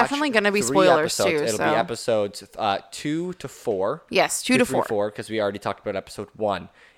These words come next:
Speaker 2: It is an incredible show. We suggest, we recommend it highly.
Speaker 1: Yep.
Speaker 2: Um, so if you guys love Marvel and all that good stuff,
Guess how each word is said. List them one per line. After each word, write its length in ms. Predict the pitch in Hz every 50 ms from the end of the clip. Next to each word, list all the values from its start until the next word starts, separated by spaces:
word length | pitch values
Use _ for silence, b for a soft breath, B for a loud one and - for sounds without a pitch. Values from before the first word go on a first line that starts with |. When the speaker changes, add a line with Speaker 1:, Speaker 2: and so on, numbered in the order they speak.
| b
Speaker 2:
It 100 | - 110
is 100 | 110 110
an 80 | 104 104
incredible 420 | 104 - - - 107 107 - 214
show. 460 | - - - 113 98 92 92 92 104 110 _ _ _ _ _ _ _ _ _ _ _ _ _ _ _ -
We 200 | 92 98 95 95
suggest, 420 | - - - 98 - 101 101 98
we 80 | 104 104
recommend 480 | 98 92 101 104 - 113 104 98 98 95
it 60 | -
highly. 580 | - - - - - 147 143 123 101 90 90 92
Speaker 1:
Yep. 160 | 117 123 - b b b b b b b -
Speaker 2:
Um, 560 | 90 90 90 90 90 90 87 85 87 87 90 _
so 160 | - - 98
if 120 | 92 - -
you 80 | 98 95
guys 180 | 95 95 90 95
love 120 | 95 92
Marvel 340 | 98 98 98 104 101 101 101
and 80 | 101 101
all 80 | 98
that 180 | 95 95 95 76 107 - - - _ - _ -
good 220 | - - 139 143 -
stuff, 420 | - - 98 85 82 - - -